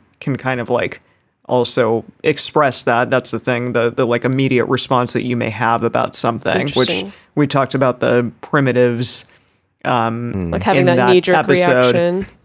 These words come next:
Speaker 1: Exactly, the knee-jerk reaction before you have time to really assess the situation. It's kind of that, like,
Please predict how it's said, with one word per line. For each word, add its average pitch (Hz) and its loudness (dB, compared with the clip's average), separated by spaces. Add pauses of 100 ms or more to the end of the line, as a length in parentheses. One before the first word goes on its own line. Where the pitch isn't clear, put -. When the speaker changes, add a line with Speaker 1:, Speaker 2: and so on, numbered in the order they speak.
Speaker 1:
Exactly, 131 2
the 127 2
knee-jerk 139 2
reaction 131 2
before 131 2
you 127 0
have 123 -2
time 131 -2
to 139 0
really 123 2
assess 156 2
the 151 0
situation. 135 2
It's 131 -2
kind 127 -2
of 113 -6
that, 127 2
like, 127 0